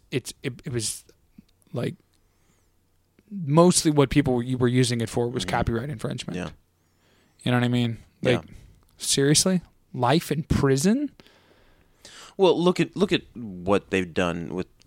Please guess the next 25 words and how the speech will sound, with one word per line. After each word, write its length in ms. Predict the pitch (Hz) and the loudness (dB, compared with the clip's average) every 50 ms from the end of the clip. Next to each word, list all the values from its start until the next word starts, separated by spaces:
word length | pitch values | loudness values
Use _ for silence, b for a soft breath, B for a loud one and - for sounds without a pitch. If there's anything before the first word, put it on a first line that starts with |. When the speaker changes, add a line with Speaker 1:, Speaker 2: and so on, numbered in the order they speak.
| - - - | -14 -12 -8
Speaker 2:
Napster 640 | 90 90 85 85 - - - 92 87 85 82 80 | -6 -4 -4 -4 -4 -6 -4 -4 -2 -2 -2 -4
and, 280 | 80 80 80 82 80 - | -6 -8 -10 -10 -8 -6
and 520 | - 90 87 87 85 85 82 82 82 80 | -4 -4 -4 -4 -6 -6 -8 -8 -10 -10
Silk 280 | - - 104 90 87 - | -6 -2 -2 -2 -2 0
Road 280 | 90 87 90 90 85 | 0 0 0 0 -2
and, 420 | 82 85 85 85 85 85 85 76 - | -4 -6 -8 -8 -8 -8 -8 -8 -6
and 480 | - 85 80 80 80 80 82 60 52 - | -6 -6 -6 -6 -8 -8 -10 -10 -8 -8
even 400 | 76 76 76 - 113 123 120 110 | -8 -8 -6 -6 -6 -4 -2 0
WikiLeaks. 520 | 104 107 - - 95 92 90 80 87 - | 0 0 0 -2 -6 -6 -6 -8 -6 -4
Like, 140 | 107 95 95 | -4 -2 -2
it's 140 | 101 - - | -4 -6 -4
all 440 | - - 107 110 107 107 98 95 107 | 0 4 4 6 6 4 2 0 -4
Speaker 1:
Yeah. 260 | - 131 123 117 120 117 B B B B B _ | -6 -6 -4 -4 -6 -8 B B B B B _
Speaker 2:
the 120 | - 131 135 | -2 2 2
only 260 | 139 185 202 220 214 | 4 4 4 4 4
Speaker 1:
And 80 | - - | 4 6
the 20 | |
Speaker 2:
reason 220 | 175 175 175 127 127 | 6 6 4 4 2
Speaker 1:
Pirate 80 | 127 131 | 4 4
Speaker 2:
why 80 | 131 131 | 4 4
you're 140 | 131 127 123 | 2 2 0
Speaker 1:
Bay. 60 | 123 | 0
Speaker 2:
getting 180 | 127 120 117 - | 0 -2 -2 -4
shut 320 | - - - 117 98 104 | -4 -2 -2 -2 -2 -2
down 440 | - 107 101 101 104 110 120 135 | -2 -2 0 0 -2 -4 -4 -6